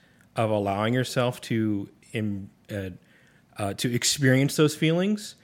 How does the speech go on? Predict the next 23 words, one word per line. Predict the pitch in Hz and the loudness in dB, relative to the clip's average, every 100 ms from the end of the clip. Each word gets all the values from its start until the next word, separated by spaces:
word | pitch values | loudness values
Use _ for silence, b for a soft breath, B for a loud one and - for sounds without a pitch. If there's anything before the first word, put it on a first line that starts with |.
| b b | b b
but | 127 | 0
it's | 117 139 | 4 4
also | 135 - 139 | 4 4 2
the | 123 113 | 4 0
danger | 107 117 123 135 123 110 | 2 2 4 2 2 0
of | 98 107 98 104 | 0 -2 -4 -4
allowing | 107 107 107 120 123 | -2 2 4 4 2
people | 110 113 107 110 104 | 0 -4 -4 -4 -6
to | - 104 101 98 - | -4 -4 -4 -6 -12
title | - 113 117 120 | 0 2 2 0
you | 107 107 101 98 104 b b b b b b | 0 0 0 -2 -8 b b b b b b
with | 107 104 | -4 0
the | 101 107 | 0 0
ambiguity | 104 101 107 107 101 104 | -2 -2 0 0 2 -2
of | 113 95 | -2 -8
s-, | - - - - _ 113 | -8 -16 -18 -20 _ -8
bitterness, | 123 120 120 107 95 - - - b b b b b | 2 6 6 4 -2 -4 -10 -14 b b b b b
because | 120 110 113 107 | -2 2 2 2
the, | 113 107 98 104 | 0 0 0 -2
the | 117 107 | -2 0
antithesis | 107 104 143 139 123 117 - | 0 2 2 2 0 -2 -2
to | 107 | -4
that | 92 90 - - | -2 -4 -6 -12